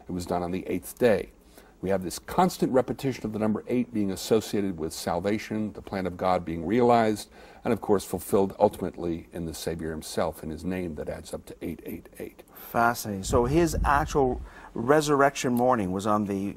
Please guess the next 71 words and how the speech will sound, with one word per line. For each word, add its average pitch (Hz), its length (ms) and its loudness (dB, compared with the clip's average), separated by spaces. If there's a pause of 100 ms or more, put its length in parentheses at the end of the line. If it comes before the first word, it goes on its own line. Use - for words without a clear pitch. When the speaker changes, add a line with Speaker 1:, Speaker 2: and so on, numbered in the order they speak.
(140)
Speaker 2:
what - 120 -6
we 110 120 -2
would 107 160 -4
call 110 180 4
the 101 220 -2
eighth 120 400 -2
day. 101 420 0 (840)
Speaker 1:
Because 110 240 2
it 127 60 6
was 101 120 2
a 101 60 4
day 90 200 4
after 87 200 -8
the 85 100 -6
Sabbath. - 520 -6 (240)
Speaker 2:
The 98 100 0
day, 110 80 4
Speaker 1:
Yes. - 160 -4
Speaker 2:
the 101 120 -4
day 107 180 2
Speaker 1:
It 110 40 6
was 110 80 4
Speaker 2:
after 127 80 4
Speaker 1:
really 135 160 8
Speaker 2:
the 101 60 2
Speaker 1:
the 107 60 2
first 151 200 10
Speaker 2:
Sabbath. - 40 -10
Speaker 1:
day 135 120 8
of 113 80 6
the 107 60 6 (100)
n-, 127 120 2
new 160 160 10
week, 135 300 6
but 107 80 0
it - 80 0
would 101 140 4
be 104 100 2
the 101 140 2
day 110 260 6
after 123 320 2
the 104 100 0
seventh, 131 480 0
therefore, 104 320 2
in 104 60 2
a 95 60 -2
sense, 98 320 -4
the 87 160 -4
eighth. - 240 -6
He 104 80 -4
was 120 140 4
Speaker 2:
Oh. - 20 -18
Speaker 1:
the 92 80 -8
first 117 320 2
and 110 80 0
the 98 40 0
last. 90 440 -2
Speaker 2:
Okay, 127 200 0
so 135 140 2
th-, 131 160 4
there's, 131 320 4 (160)
obviously - 320 4
what 143 140 4
you're 127 80 4
bringing 156 200 4
out 131 120 6
from 117 120 -4
Scripture - 300 -4
makes 110 220 0
perfect 170 400 0
sense, - 460 -6